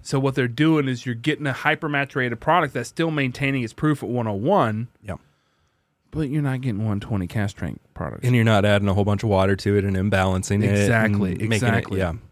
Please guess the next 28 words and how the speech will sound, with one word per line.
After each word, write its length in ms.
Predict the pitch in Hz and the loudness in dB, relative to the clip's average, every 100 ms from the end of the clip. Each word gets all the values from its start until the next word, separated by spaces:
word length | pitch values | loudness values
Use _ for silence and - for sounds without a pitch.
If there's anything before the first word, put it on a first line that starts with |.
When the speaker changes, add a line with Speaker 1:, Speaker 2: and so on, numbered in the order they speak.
| _ | _
Speaker 1:
That, 180 | 127 110 _ - | -10 -10 _ -10
that, 280 | 123 107 - | -6 -6 -8
that, 320 | 123 117 107 - _ _ _ _ _ | -8 -6 -6 -10 _ _ _ _ _
that 200 | 104 - | -10 -8
proof 320 | - 131 127 | -4 -4 -4
point 360 | - 131 123 120 - | -2 -2 0 -4 -6
is, 300 | 110 107 - | -8 -8 -12
is 220 | 117 107 | -8 -8
very 340 | 107 117 104 98 | -4 -2 -2 -4
minimally 640 | 101 117 127 131 131 123 | -2 -2 0 0 0 -2
fucked 400 | - - 117 - | -6 -4 -4 -4
with, 260 | 113 104 - | -4 -6 -6
and 140 | 120 104 | -8 -8
I 100 | 92 _ _ _ _ _ _ | -10 _ _ _ _ _ _
gotta 300 | - 101 104 | -14 -8 -8
give 240 | 98 101 90 | -6 -8 -8
it 80 | 87 | -10
to 180 | - 90 | -10 -10
Speaker 2:
The 60 | |
Speaker 1:
'em. 80 | 90 | -2
Speaker 2:
only 240 | 127 127 127 | 2 2 0
thing 200 | - 123 | 0 0
that 120 | 107 | 2
I 80 | 101 | 2
wanna 180 | 98 92 | 2 0
see 400 | - 95 92 95 | -2 0 0 -2
from 360 | 95 - 95 | -4 -2 0
this 420 | 92 98 - - | 0 0 -2 -8